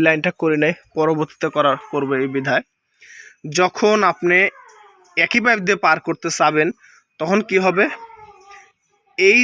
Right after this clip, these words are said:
যে টাঙ্কির পানি, দেখুন টাঙ্কি কোথায় আর গিজারের টাঙ্কি কোথায়, এখানে অবশ্যই কিন্তু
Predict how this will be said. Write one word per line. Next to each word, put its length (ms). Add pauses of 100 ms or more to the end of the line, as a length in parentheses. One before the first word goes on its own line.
যে 100 (160)
টাঙ্কির 500 (160)
পানি, 300 (420)
দেখুন 280
টাঙ্কি 340
কোথায় 280 (340)
আর 100 (200)
গিজারের 400
টাঙ্কি 280
কোথায়, 200
এখানে 260 (560)
অবশ্যই 580
কিন্তু 180